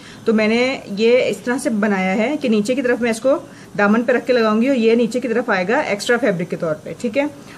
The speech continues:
और ये मेरी जो है वो neck की पट्टी है, ये मैं आपके सामने मैंने सिलाई लगाई है ये। ठीक है, उसके बाद ये मेरा neck है front का, ये back का, इनको जो है वो मैं attach करूंगी।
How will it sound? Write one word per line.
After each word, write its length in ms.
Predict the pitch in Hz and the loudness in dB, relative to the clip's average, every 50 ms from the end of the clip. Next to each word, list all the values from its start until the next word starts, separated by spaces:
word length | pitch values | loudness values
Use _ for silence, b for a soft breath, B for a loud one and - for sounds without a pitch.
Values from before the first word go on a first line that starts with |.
| B | B
और 160 | - 208 214 208 | -2 0 2 2
ये 160 | 208 233 247 | 2 2 4
मेरी 180 | 247 247 240 240 | 4 4 4 4
जो 120 | 202 233 | 4 2
है 100 | 240 233 | 2 2
वो 120 | 220 220 226 | 2 2 2
neck 180 | 220 190 180 - | 2 0 -2 -4
की 100 | - 247 | -4 -2
पट्टी 280 | 214 240 240 262 254 254 | -2 -2 -2 0 0 0
है, 160 | 262 262 262 - - - | 0 0 -2 -8 -8 -2
ये 120 | 202 214 | 0 2
मैं 100 | 208 214 | 2 2
आपके 300 | 202 - 185 196 - - | 2 2 0 -2 -2 -2
सामने 280 | 214 - 220 202 202 220 | -2 0 0 2 2 2
मैंने 280 | 226 226 220 226 320 359 - - - - - | 2 2 0 0 -2 -6 -8 -18 -20 -20 -16
सिलाई 240 | - - 208 196 185 | -10 -4 -2 0 2
लगाई 280 | 208 214 202 220 226 233 | 2 2 2 2 2 2
है 140 | 277 247 | 2 2
ये। 200 | 240 240 254 277 269 - - | 2 2 2 0 -2 -10 -6
ठीक 160 | 254 226 214 | -6 -2 -2
है, 120 | 311 339 - B B B B B B B B 208 | -2 -4 -4 B B B B B B B B -10
उसके 180 | 208 - 269 247 | -6 -2 -2 0
बाद 420 | 226 233 233 240 240 - - - - - - - - | 2 2 2 2 0 -2 -4 -14 -20 -20 -20 -14 -8
ये 120 | 196 214 233 | -2 0 2
मेरा 160 | 233 240 240 | 2 2 2
neck 260 | 226 208 214 254 - | 2 2 0 0 -2
है 100 | 302 311 349 349 - - - - - - - - - - - - - - - - - - - | -2 -4 -4 -4 -10 -20 -20 -20 -20 -20 -20 -20 -20 -20 -20 -20 -20 -20 -20 -20 -16 -8 -2
front 260 | 226 226 233 240 233 | 0 0 0 0 0
का, 120 | 254 247 | 2 2
ये 160 | 240 247 240 240 | 2 4 2 2
back 280 | 180 190 196 196 202 | 2 2 0 0 0
का, 140 | - 269 - - B B B B B B B - | -2 -4 -4 -4 B B B B B B B -4
इनको 220 | 208 214 220 254 | -2 2 2 2
जो 80 | 220 240 | 4 4
है 100 | 277 226 | 2 2
वो 120 | 220 226 226 | 2 2 2
मैं 180 | 220 233 294 - - B B B B - | 2 2 0 -2 -6 B B B B -6
attach 280 | 202 214 190 190 196 | -2 0 0 0 0
करूंगी। 360 | - 262 262 269 277 277 302 | 0 0 0 2 2 0 0